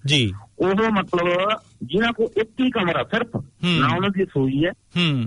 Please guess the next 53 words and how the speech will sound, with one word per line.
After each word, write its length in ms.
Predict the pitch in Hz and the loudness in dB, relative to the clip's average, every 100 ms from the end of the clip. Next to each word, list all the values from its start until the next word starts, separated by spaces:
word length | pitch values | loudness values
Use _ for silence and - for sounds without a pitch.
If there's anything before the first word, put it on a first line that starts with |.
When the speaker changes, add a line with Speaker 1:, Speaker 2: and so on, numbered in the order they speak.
| 135 | -2
Speaker 2:
ਨਾ 240 | 135 151 | 0 2
ਉਹਨਾਂ 220 | 170 175 180 | 2 0 0
ਦੇ 100 | 170 | 0
ਕੋਈ 140 | 165 | 0
ਬਾਥਰੂਮ 460 | 117 110 - 139 156 | -2 -4 -4 -4 0
ਨੇ, 140 | 175 | 2
ਨਾ 140 | 175 | 0
ਕੋਈ 180 | 170 175 | 0 0
ਹੋਰ 260 | 127 110 110 | 2 2 0
ਹੈ। 80 | 123 | -2
Speaker 1:
ਹੂੰ। 560 | 120 - 165 151 127 - 127 | -6 -2 0 0 0 -4 -8
Speaker 2:
ਸੋਲਾਂ 400 | 110 156 196 233 | -4 -2 0 0
ਸੌ 140 | 220 226 | 0 -2
ਚਾਲੀ 320 | - 190 214 | -2 -2 -2
ਪਰਿਵਾਰਾਂ 440 | 202 180 170 165 | -2 0 0 0
ਚੋਂ 180 | 175 240 | 0 0
ਛੇ 220 | 226 170 | 0 0
ਸੌ 180 | 175 202 | 0 -2
ਤਰਤਾਲੀ 680 | 208 - 151 151 151 175 180 - _ - | -4 -6 -4 0 2 2 0 -4 _ -8
ਪਰਿਵਾਰ 380 | 160 160 165 165 | -2 0 0 2
ਉਹ 180 | 139 151 | 2 2
ਨੇ 240 | 147 170 220 - _ - | 2 0 -4 -12 _ -4
ਚਾਲੀ 280 | 160 165 175 | 0 0 0
ਪਰਸੈਂਟ 400 | 160 - 151 139 | -2 -2 -2 0
ਬਣਦੀ 360 | 123 104 113 | -2 -2 0
ਹੈ 60 | 123 | 0
ਇਹ 120 | 127 | 0
ਗਿਣਤੀ। 460 | 131 131 - 175 226 139 | -2 -4 -2 -2 -2 0
Speaker 1:
ਜੀ। 340 | 156 123 101 110 | 0 2 -2 -6
Speaker 2:
ਜਿਨ੍ਹਾਂ 300 | - 254 240 | -2 -2 0
ਕੋਲ 160 | 240 | -4
ਸਿਰਫ 260 | - 220 262 _ - | -2 -4 -4 _ -6
ਇੱਕ 180 | 226 - | -4 -4
ਘਰ 240 | - - | -6 -4
ਆ, 80 | - - | -6 -4
ਇੱਕ 180 | 196 247 | -4 -2
ਕਮਰਾ। 300 | - 147 - - - | -2 -2 -2 -10 -6
Speaker 1:
ਹੂੰ, 160 | 180 180 | -2 0
ਹੂੰ, 180 | 165 165 | 0 0
ਹੂੰ, 200 | 160 147 127 | 0 0 -2
ਹੂੰ, 220 | 139 127 123 - _ _ 160 | -2 -4 -8 -14 _ _ -8
ਹੂੰ। 220 | 139 135 120 - | -6 -6 -10 -6
Speaker 2:
ਤੇ 80 | 208 - | -6 -2
ਉਸੇ 340 | 185 208 233 233 | 0 0 0 -2
ਕਮਰੇ 380 | 175 175 190 | 0 0 0
ਦੇ 100 | 190 | 0
ਵਿੱਚ 240 | 196 190 185 | -2 -2 -2
ਉਹਨਾਂ 360 | 185 - 185 | 0 0 0
ਦੀ 80 | 185 | 0
ਬੱਕਰੀ 380 | 180 - - 139 | 0 -4 -4 -2
ਬੰਨੀ 220 | 156 185 | 0 0
ਹੁੰਦੀ 320 | 208 156 156 | 0 0 0
ਹੈ। 60 | 147 | -2